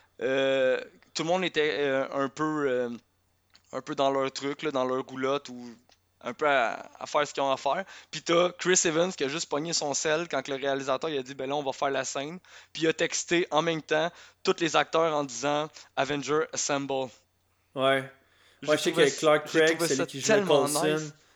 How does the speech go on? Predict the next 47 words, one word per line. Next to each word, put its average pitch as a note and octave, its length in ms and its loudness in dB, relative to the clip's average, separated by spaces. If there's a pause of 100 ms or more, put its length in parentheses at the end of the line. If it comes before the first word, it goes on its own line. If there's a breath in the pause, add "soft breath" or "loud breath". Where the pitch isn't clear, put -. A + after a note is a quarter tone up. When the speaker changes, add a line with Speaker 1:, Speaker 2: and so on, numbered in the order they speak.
(280 soft breath)
Speaker 2:
ouais, C#3 80 2
Speaker 1:
Ouais. C3+ 240 4
Speaker 2:
celui C#3+ 280 -2
que, B2 360 2 (240)
qui - 140 -14
jouait C3+ 120 0
Coulson, D3 420 -4
ouais, C3+ 200 0
il B2+ 80 2
avait B2 220 2
dit C#3 200 -10
que A#2+ 280 0
c'était, A2+ 320 -4 (680 soft breath)
c'était, - 540 -12 (260)
c'était B2 360 -2
genre A#2+ 380 6
un, A#2 200 0 (240)
un C#3+ 140 0
de C#3+ 60 -6
ses C#3 120 2
meilleurs C3+ 360 4
textes - 380 -4
qu'il B2+ 120 -2
a A#2+ 60 2
jamais C3+ 280 0
reçu - 280 -6
de - 100 -16
sa B2+ 200 2
vie. C3 300 -6 (360 soft breath)
Mais C3 180 4
Speaker 1:
Ouais. C3 80 4
Speaker 2:
je C3 60 2
savais B2+ 220 6
pas G3 120 0
que F#3+ 60 -4
c'était C3 180 0
par B2 160 2
rapport C3 260 2
à B2+ 100 2
cette - 280 -6
scène-là. C3 640 -2 (200)
Je - 100 -20
pensais B2+ 260 -4
que - 40 -8
c'était B2+ 160 0
juste C#3+ 240 -6
comme A#2+ 880 -2